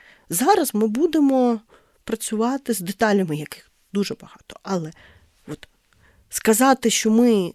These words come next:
дуже-дуже далеко, от насправді ні.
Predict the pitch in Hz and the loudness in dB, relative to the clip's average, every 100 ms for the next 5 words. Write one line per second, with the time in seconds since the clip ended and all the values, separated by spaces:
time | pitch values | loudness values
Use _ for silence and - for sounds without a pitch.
0 | _ 170 220 190 175 185 165 156 214 403 | _ -6 -2 -2 -2 -4 -4 -4 -2 -2
1 | - 175 - _ _ _ _ - 156 180 | -4 -14 -16 _ _ _ _ -20 -16 -16
2 | _ _ _ _ _ _ _ _ _ _ | _ _ _ _ _ _ _ _ _ _
3 | - 214 - 247 240 254 240 196 | -6 -6 2 2 4 6 6 4